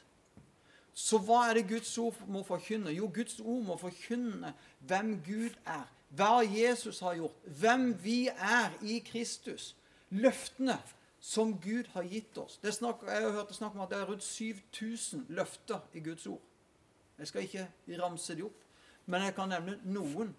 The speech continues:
Han har sagt at han skal alltid være med oss. Han skal ikke svikte oss. Han skal ikke forlate oss. Be, så skal dere få.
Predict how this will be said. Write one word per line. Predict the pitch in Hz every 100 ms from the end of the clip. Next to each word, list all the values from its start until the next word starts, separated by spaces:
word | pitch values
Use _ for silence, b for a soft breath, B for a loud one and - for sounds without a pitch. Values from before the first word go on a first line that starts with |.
| b b
Han | 185
har | 208
sagt | - 208 -
at | 180
han | 151
skal | 170 - 220
alltid | 233 - 143
være | 143
med | 151 170
oss. | - - - b b -
Han | 208
skal | 208 160
ikke | 202 190
svikte | - 202 - - 202
oss. | - -
Han | 170
skal | - -
ikke | -
forlate | - 175 156 185 - -
oss. | - - - _ b b b 143
Be, | 202 240 262
så | - -
skal | - 170
dere | 165 165 170
få. | - 190